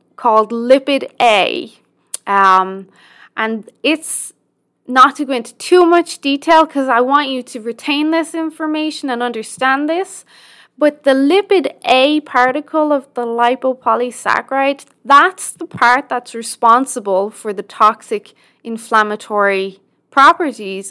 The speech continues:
of lipopolysaccharides. This lipid A is what is anchored to their cell membrane. Um, and that it's the, we see it to be, let's just say, more bioavailable because it's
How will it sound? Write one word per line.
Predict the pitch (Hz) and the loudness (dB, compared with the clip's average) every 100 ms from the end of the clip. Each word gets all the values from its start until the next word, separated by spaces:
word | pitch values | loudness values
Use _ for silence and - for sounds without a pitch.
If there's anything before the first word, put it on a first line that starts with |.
| - | 0
of | 262 302 226 | 2 4 2
lipopolysaccharides. | 214 190 202 196 - 185 190 190 254 302 - 101 107 - - _ _ _ _ | -6 -8 -6 -8 -6 -8 -8 -6 -2 0 0 -4 -4 -6 -16 _ _ _ _
This | 226 277 277 | -6 -4 -4
lipid | 285 254 269 302 330 330 311 - | -4 -2 -2 -2 -4 -4 -4 -2
A | 285 254 233 | 0 2 0
is | 220 226 220 | -2 -4 -6
what | 220 240 240 233 | -2 2 4 2
is | 208 202 | -4 -4
anchored | 226 262 302 294 202 190 190 | -2 0 0 -4 -6 -6 -8
to | - - 254 226 | -18 -16 -12 -10
their | 190 208 196 | -4 -4 -4
cell | - - 226 208 208 | -10 -2 2 4 2
membrane. | 208 208 220 226 202 - - 214 - _ _ _ _ | -2 -2 -2 -2 -4 -4 -8 -14 -20 _ _ _ _
Um, | - 196 190 190 | 0 2 2 0
and | - 208 196 | -4 -4 -2
that | 220 - - - - _ _ _ - | -2 -2 -8 -20 -20 _ _ _ -6
it's | 254 - 254 208 - | -4 -6 -12 -14 -14
the, | 214 247 240 226 196 _ _ _ _ - _ _ _ _ _ | -4 -2 -2 -8 -14 _ _ _ _ -20 _ _ _ _ _
we | 220 262 | -4 -4
see | 240 - 269 262 | -4 -4 -2 -2
it | 247 247 | -4 -6
to | 208 | -12
be, | 240 226 220 | -8 -8 -4
let's | 226 220 - - | 0 0 -2 -10
just | 220 | -6
say, | 233 220 | -4 -4
more | 220 214 208 | -4 -2 0
bioavailable | 208 202 196 202 262 359 302 220 196 | 2 2 2 0 2 2 2 0 -2
because | 202 202 202 | -2 -8 -10
it's | 196 190 | -12 -12